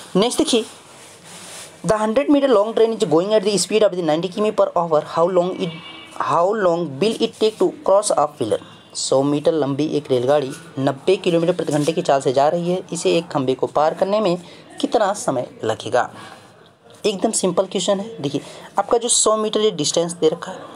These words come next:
ओके, सौ मीटर की distance दे रखा है। अब आपका कह रहा है कि train जो चल रही है किस speed से चल रही है?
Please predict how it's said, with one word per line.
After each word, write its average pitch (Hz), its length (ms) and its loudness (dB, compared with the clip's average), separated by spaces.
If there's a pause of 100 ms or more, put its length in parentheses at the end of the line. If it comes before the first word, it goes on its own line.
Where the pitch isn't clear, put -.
(260)
ओके, - 140 -14 (380)
सौ - 200 0
मीटर 147 320 -2
की 170 160 -2
distance 165 380 -2
दे 165 140 0
रखा 175 220 -4
है। 175 120 -12 (560)
अब 180 80 4
आपका 190 160 0
कह 220 180 2
रहा 220 80 4
है 220 80 2
कि 220 100 -2
train 220 540 -2
जो 226 140 4 (160)
चल 208 180 4
रही 214 180 0
है 214 60 2
किस 208 300 -6
speed 190 300 -4
से - 120 -10
चल 120 220 0
रही - 160 -8
है? - 100 -18